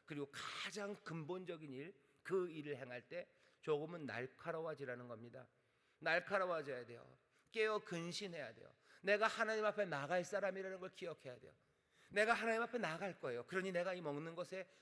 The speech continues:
조심해야 합니다. 하나님이 그 선을 정해놓으셨으니 하나님 생각하는 거예요. 내가 이것을 먹으면 하나님 앞에 나갈 수 없겠구나, 내가 하나님 앞에 나가기 위해서는 이거 먹으면 안 되겠구나 하는 생각이 식탁에 있습니다. 어머니들은 음식을 차릴 때마다 생각하겠죠.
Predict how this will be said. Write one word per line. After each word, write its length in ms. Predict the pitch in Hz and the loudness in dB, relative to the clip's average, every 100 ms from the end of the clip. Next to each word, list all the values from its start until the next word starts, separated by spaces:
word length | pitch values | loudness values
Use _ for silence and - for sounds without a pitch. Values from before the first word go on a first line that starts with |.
| _ | _
조심해야 580 | - 156 143 180 151 143 | -8 -6 -6 -8 -8 -8
합니다. 420 | 120 113 135 120 _ _ _ _ - - | -8 -10 -12 -14 _ _ _ _ -20 0
하나님이 380 | 202 208 220 | 4 6 6
그 120 | 214 214 | 4 0
선을 300 | - 220 208 | 0 -2 0
정해놓으셨으니 800 | 180 175 170 160 165 151 143 123 - | -2 -4 -8 -8 -10 -10 -10 -12 -14
하나님 500 | - - 247 233 226 | -8 -4 -2 -2 -4
생각하는 600 | - 202 185 - 139 117 | -4 -8 -8 -8 -8 -8
거예요. 160 | 90 87 _ _ _ _ - | -14 -16 _ _ _ _ 2
내가 220 | 202 214 | 6 8
이것을 260 | 208 196 208 | 6 6 6
먹으면 460 | 185 185 185 175 | 6 4 0 -2
하나님 280 | 165 196 185 | -2 -2 -2
앞에 140 | 175 | -4
나갈 280 | 170 147 156 | -4 -2 -4
수 140 | 143 151 | -4 -6
없겠구나, 640 | - 151 156 151 139 135 - - - | -6 -8 -6 -6 -4 -6 -14 -20 2
내가 220 | 190 202 | 4 6
하나님 200 | 185 202 | 6 4
앞에 140 | 202 | 4
나가기 400 | 208 190 190 196 | 2 4 4 2
위해서는 280 | 175 151 160 | 0 -6 -10
이거 160 | 180 175 | -6 0
먹으면 360 | 147 147 160 160 | 0 0 -4 -6
안 200 | 147 143 | -4 -4
되겠구나 440 | 147 139 - 139 | -4 -6 -8 -8
하는 180 | 131 165 | -8 -8
생각이 500 | 165 185 185 180 214 - - - - | -8 -4 -4 -4 -8 -12 -20 -20 -10
식탁에 520 | - 202 - 170 156 | -8 -8 -4 -4 -4
있습니다. 520 | 135 - 127 113 113 - - _ _ _ - | -10 -10 -14 -14 -18 -20 -20 _ _ _ -4
어머니들은 720 | 202 202 233 233 220 220 214 190 | 4 6 6 4 4 6 6 4
음식을 360 | 190 202 196 | -2 -2 -2
차릴 280 | 190 208 190 | -2 -4 -4
때마다 280 | 185 156 151 | -2 -2 -4
생각하겠죠. 680 | 156 151 139 123 117 110 | -6 -10 -8 -10 -10 -14